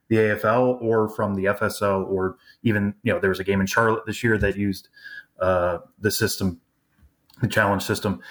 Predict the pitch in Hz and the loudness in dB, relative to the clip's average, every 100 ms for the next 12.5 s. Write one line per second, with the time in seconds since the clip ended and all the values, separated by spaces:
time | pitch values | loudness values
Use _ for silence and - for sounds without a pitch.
0 | - - - 123 127 117 98 98 113 139 | -20 -18 0 2 4 2 0 0 0 0
1 | 147 143 175 160 143 117 120 123 107 107 | -2 -2 0 0 0 0 2 2 2 2
2 | 110 123 127 131 131 127 139 139 135 156 | 2 2 0 0 -2 -2 -2 0 0 -2
3 | 147 - _ _ _ _ _ _ _ 123 | -8 -16 _ _ _ _ _ _ _ -2
4 | 113 113 - 127 120 107 117 104 110 98 | 0 -2 0 -2 0 -2 0 0 0 0
5 | 98 90 - _ _ _ - 104 101 160 | 0 -2 -8 _ _ _ -4 0 2 2
6 | 147 127 123 110 120 107 113 110 101 98 | 2 0 -2 -4 -6 -4 -2 0 2 0
7 | - 113 117 98 123 120 104 110 101 95 | 0 0 2 2 0 2 0 0 0 -2
8 | 92 _ _ _ _ _ 104 101 98 92 | -4 _ _ _ _ _ 0 2 2 0
9 | 90 - _ 117 95 - 107 113 - 127 | -2 -6 _ 0 0 -4 -2 -2 2 2
10 | 123 - 98 90 - 90 95 90 - - | 2 0 -4 -4 -8 -6 -6 -6 -10 -4
11 | 104 95 101 90 87 98 101 92 95 95 | -2 0 -2 -2 -2 -2 -2 -4 -6 -6
12 | 90 - 110 92 - | -8 -2 -2 -2 -8